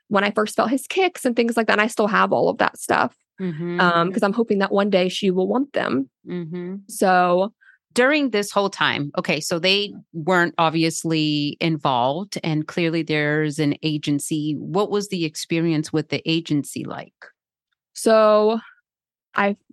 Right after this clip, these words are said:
Speaker 1: just felt like I had no support besides my friends and family. I don't feel like, the, and I, the match manager actually, I think it was in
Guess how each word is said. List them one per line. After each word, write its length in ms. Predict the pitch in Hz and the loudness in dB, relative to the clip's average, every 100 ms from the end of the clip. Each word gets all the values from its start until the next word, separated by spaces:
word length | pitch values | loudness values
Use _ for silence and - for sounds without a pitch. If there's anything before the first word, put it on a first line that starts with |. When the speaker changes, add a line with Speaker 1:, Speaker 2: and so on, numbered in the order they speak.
| - - | -16 -8
Speaker 1:
just 200 | 190 202 | -4 -2
felt 120 | - 247 | 0 0
like 140 | 269 | 0
I 80 | 254 | 0
had 180 | 240 190 | 0 2
no 140 | 190 | 0
support 400 | - 220 202 196 | -2 -2 0 0
besides 340 | 196 180 190 | 0 0 2
my 160 | 220 233 | 2 0
friends 300 | 240 262 262 | 0 -2 0
and 160 | 277 269 | 0 0
family. 340 | 269 277 277 | 0 2 2
I 120 | 233 | 0
don't 300 | 190 196 202 | 2 0 0
feel 260 | - 226 214 | 0 2 4
like, 320 | 208 196 196 - | 4 2 0 -2
the, 140 | - | 2
and 140 | 208 | 4
I, 140 | 208 202 | 4 4
the 160 | 202 196 | 2 2
match 300 | 190 214 - | 2 0 0
manager 340 | 294 285 240 | 0 0 2
actually, 420 | 202 208 - 233 214 | 2 2 2 2 2
I 40 | |
think 180 | 240 247 | 0 0
it 40 | |
was 140 | 269 240 | 0 0
in 160 | 214 | -2